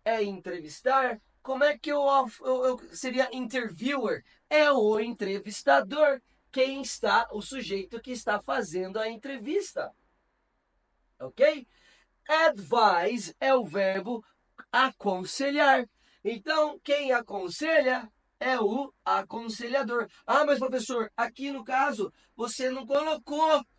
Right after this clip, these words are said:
o E R. Por quê? Porque eu já tenho, então eu só coloco o R. Work é trabalhar. Quem é que trabalha? Quem é que faz a ação de trabalhar?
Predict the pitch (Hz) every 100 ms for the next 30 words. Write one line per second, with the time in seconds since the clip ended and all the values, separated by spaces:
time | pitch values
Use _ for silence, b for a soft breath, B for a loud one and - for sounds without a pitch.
0 | _ - 226 233 226 214 196 160 127 -
1 | 302 226 254 226 - _ _ - 190 -
2 | 180 190 180 233 277 285 302 277 285 285
3 | 330 330 214 220 240 226 254 180 185 214
4 | 240 269 247 214 214 _ _ _ _ _
5 | _ _ _ 214 262 320 285 226 - -
6 | - 220 208 202 185 254 277 277 262 262
7 | 220 _ _ _ - 269 277 269 - 254
8 | 247 269 302 285 180 170 240 277 277 226
9 | 269 262 247 226 262 254 220 247 233 233
10 | 214 -